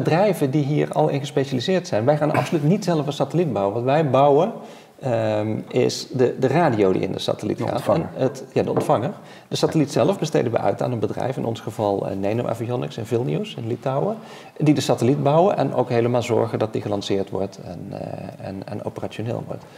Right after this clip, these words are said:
Speaker 1: Dat is niet iets wat wij willen doen. Wij willen juist die, die dienst gaan leveren en die integratie met de, de bestaande internet.
Speaker 2: Maar hoe gaat dat dan weer werken? Want, eh,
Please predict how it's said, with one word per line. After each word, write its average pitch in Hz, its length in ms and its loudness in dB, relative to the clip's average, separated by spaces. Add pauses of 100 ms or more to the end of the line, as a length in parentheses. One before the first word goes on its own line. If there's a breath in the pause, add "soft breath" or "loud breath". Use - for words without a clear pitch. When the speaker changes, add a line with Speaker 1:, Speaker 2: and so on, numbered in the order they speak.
(220 loud breath)
Speaker 1:
Dat 117 240 2
is 123 80 0
niet 143 160 6
iets 156 140 2
wat 143 160 4
wij 151 220 6
willen 95 200 2
doen. 87 140 -4
Wij 104 160 2
willen 117 160 2
juist 101 220 0
die, 120 160 -2
die 117 200 -2
dienst 143 260 2
gaan 98 140 -4
leveren 92 360 -4
en 117 60 -6
die - 120 -6
integratie 104 680 -4
met 101 320 -8
de, 110 160 -2 (120)
de 110 80 -2
bestaande 113 440 -6 (180)
internet. - 260 0
Speaker 2:
Maar 139 140 10
hoe 151 100 10
gaat 156 160 8
dat 151 120 8
dan 147 100 8
weer 135 160 6
werken? 147 360 8
Want, 123 200 4
eh, 135 80 2